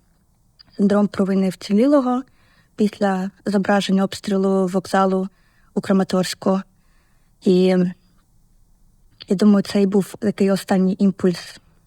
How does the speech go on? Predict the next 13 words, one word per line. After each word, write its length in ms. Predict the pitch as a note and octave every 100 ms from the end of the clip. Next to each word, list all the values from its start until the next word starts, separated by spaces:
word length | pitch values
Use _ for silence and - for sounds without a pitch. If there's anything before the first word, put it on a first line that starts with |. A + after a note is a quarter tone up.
| _ _ _ _ _
для 200 | - F#3+
мене. 400 | F#3 F3+ F3+ F3 - _ _ _ _ _ _ _ -
Вже 120 | A3
наступного 520 | A3+ - A3+ A3+ G#3+
ранку 300 | A3+ A#3+ G#3
я 300 | G3+ G3+ G3+
поїхала, 920 | - G3 G#3 G3+ - G3 F#3+ F#3 F#3 - _ _ _
е, 240 | G3+ F#3 F#3
до 120 | F#3
Бучі 340 | F3+ A#3 -
та 140 | A3 F#3
в 60 |
Ірпінь. 480 | G3 - A3+ D4 D#4